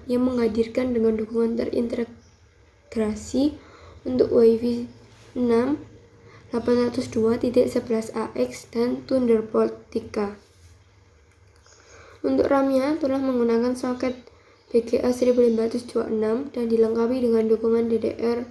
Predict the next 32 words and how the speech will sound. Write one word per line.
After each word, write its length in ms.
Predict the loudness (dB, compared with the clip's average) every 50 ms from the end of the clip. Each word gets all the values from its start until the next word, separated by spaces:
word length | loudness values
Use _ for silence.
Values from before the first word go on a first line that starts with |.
| -16 -20 -20 -20 -20 -20 -20 -20 -20
four 320 | -14 -8 -6 -4 -4 -4 -4
tiga 240 | -4 -2 0 2 4
ribu 240 | 4 4 4 2
dua 240 | 2 2 0 0 0
ratus 400 | 0 -2 -2 -2 -2 -4 -4 -6
dan 320 | -4 -2 -2 -2 -2 -4 -4 -4
R 160 | -2 -2 -2 -2 2
P 160 | 2 2 2
D 240 | 2 4 4 4 4
D 320 | 4 4 2 2 2 -2
R 160 | -6 -8 -6 -6
empat 400 | -6 -6 -4 -4 -4 -4 -6 -6 -4
X 400 | -4 -2 -2 -4 -10 -18 -18 _
tiga 320 | -10 -10 -10 -6 -6 -4 -2
ribu 400 | -2 -2 -2 -2 -2 -2 -2 -2
tujuh 320 | 0 -2 -2 0 0 -2
ratus 240 | -2 -2 -6 -6 -4
tiga 240 | -4 -2 0 0 -2
puluh 240 | -2 -4 -6 -6
tiga. 320 | -6 -8 -10 -6 -6 -6 -6 -6 -10 -16 _ _ _ _ _ _ -20 -20 -20 _ -20 -20 -20 -20 -20 -20 -14 _ 0
Untuk 240 | 2 2 2 4 4
kelebihannya, 800 | 4 4 4 2 2 2 2 2 2 2 2 2 2 2 0 -2
Ice 160 | -6 -4 -2
Lake 240 | -4 -4 -4 -4 -2
telah 160 | -2 0 0
menampilkan 800 | 0 0 0 0 0 -2 -2 -2 -2 -2 -2 -2 -2 -2 -2 -2
grafik 400 | -2 -2 -2 -2 -2 -4 -4 -2
Intel 400 | -2 -2 0 0 2 2 2 2
generasi 480 | 4 4 4 4 2 0 0 -2 -2 0
kesebelas, 720 | 0 0 0 0 -2 -2 -2 -2 -2 -2 -2 -6 -8 -14 -20 -20 -20 -20 -20 -20 -20 -20 -20 -14 _
meningkatkan 640 | -4 -2 0 0 2 0 0 0 0 2 2 2 2
jumlah 480 | 0 -2 0 2 2 2 2 0 -2